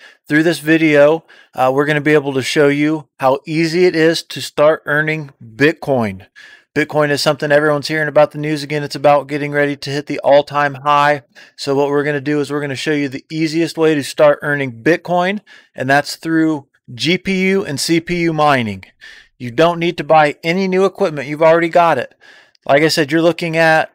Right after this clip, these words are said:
a gaming rig right now. You're all watching this channel, watching this YouTube video on a gaming rig, a editing rig, a streaming rig. You've all got high-end C P Us and G P Us. Well,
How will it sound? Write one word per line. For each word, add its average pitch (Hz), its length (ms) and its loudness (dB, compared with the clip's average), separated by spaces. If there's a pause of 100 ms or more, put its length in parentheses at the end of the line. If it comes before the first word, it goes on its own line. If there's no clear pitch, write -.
(100)
a 135 60 -8
gaming 165 480 -2
rig 170 600 0
right 160 200 2
now. 165 260 0
You're 147 180 0
all 156 240 0
watching 160 380 0
this 156 220 -6
channel, 156 500 -2
watching 151 400 0
this 156 180 -6
YouTube 160 300 -4
video 147 380 -2
on 131 120 -2
a 123 60 -4
gaming 156 460 -6
rig, 160 440 -4 (400)
a 117 180 -6
editing 165 440 0
rig, 165 380 2
a 123 40 0
streaming 160 540 -4
rig. 160 400 0
You've 143 140 -6
all 156 160 -4
got 147 260 2
high-end 160 480 -2
C 175 200 -8
P 170 300 -4
Us 151 120 -4
and 151 120 -6
G 156 160 -4
P 160 320 -4
Us. 107 200 -12 (340)
Well, 143 400 2